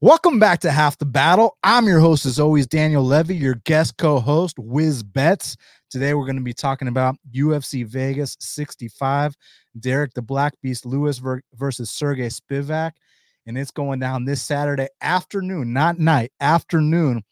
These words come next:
at the U F C Apex in Las Vegas, Nevada. You got the, speaking of knockout artists like Anthony Rumble Johnson, it's only fitting that we got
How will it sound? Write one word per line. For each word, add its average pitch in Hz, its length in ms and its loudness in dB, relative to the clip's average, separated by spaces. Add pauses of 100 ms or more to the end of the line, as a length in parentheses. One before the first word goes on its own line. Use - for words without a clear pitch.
(260)
at 135 160 -10
the 131 100 -8
U 151 260 -2
F 147 120 -2
C - 240 -8
Apex 147 600 -6 (120)
in 208 260 2
Las 160 300 2
Vegas, 151 480 -4
Nevada. 147 560 -6 (400)
You 120 100 -8
got 135 300 -2 (540)
the, 117 280 -6
speaking 190 540 -2
of 185 100 2
knockout 175 480 0
artists 143 380 0
like 147 160 -2
Anthony 156 340 -4
Rumble 160 340 -2
Johnson, 143 540 -6
it's 123 140 -10
only 143 240 -4
fitting 151 460 -6
that 127 120 -6
we 123 80 -6
got 131 340 -2